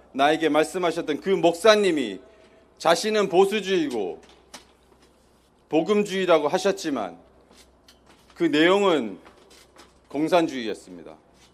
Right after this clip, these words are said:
좌파였습니다. 이런 앞뒤가 안 맞는 소수의 목사님, 아니, 생각보다 많은 목사님들의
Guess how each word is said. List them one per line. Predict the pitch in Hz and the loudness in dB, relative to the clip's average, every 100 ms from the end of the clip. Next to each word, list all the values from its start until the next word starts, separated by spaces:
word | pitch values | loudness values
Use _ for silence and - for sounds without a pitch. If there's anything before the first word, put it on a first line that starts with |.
| _ | _
좌파였습니다. | - 127 - 160 127 - 98 87 78 - _ _ _ _ _ _ _ _ _ | -2 0 2 0 0 -4 -16 -18 -20 -20 _ _ _ _ _ _ _ _ _
이런 | 113 120 131 | -8 -4 -4
앞뒤가 | 131 165 143 | -4 -2 0
안 | 131 | 0
맞는 | 135 139 156 156 110 - _ - - _ _ _ _ _ _ | -2 -4 -2 -2 -4 -10 _ -20 -20 _ _ _ _ _ _
소수의 | - 147 170 139 | -8 -4 0 0
목사님, | 135 - 170 160 127 95 - _ _ _ _ - - | -2 -4 -4 -2 -4 -8 -16 _ _ _ _ -20 -12
아니, | 110 143 | -6 -6
생각보다 | 143 175 190 175 175 156 | -4 0 0 0 0 2
많은 | 147 147 | 2 0
목사님들의 | 131 175 165 160 147 135 120 | -2 -4 -4 -6 -6 -4 -4